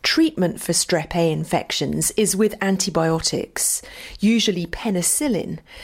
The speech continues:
and those with invasive infection tend to require hospitalization and intravenous antibiotics. So expert opinion is that cases of invasive strep A infection will plateau and drop off again.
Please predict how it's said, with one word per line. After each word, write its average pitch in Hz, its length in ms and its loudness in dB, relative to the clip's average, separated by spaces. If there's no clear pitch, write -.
and 220 220 4
those 240 320 6
with 190 220 4
invasive 196 800 4
infection - 720 -2
tend 254 300 4
to 262 100 6
require 220 560 4
hospitalization 170 1300 2
and 190 260 2
intravenous 175 840 2
antibiotics. - 1080 -4
So 277 380 2
expert 302 500 2
opinion 220 540 2
is 180 200 2
that - 180 0
cases 214 480 2
of 190 80 4
invasive 185 540 4
strep - 420 0
A 202 160 6
infection 185 640 2
will 160 140 4
plateau 202 760 0
and 214 220 4
drop 180 260 2
off 254 220 0
again. - 360 0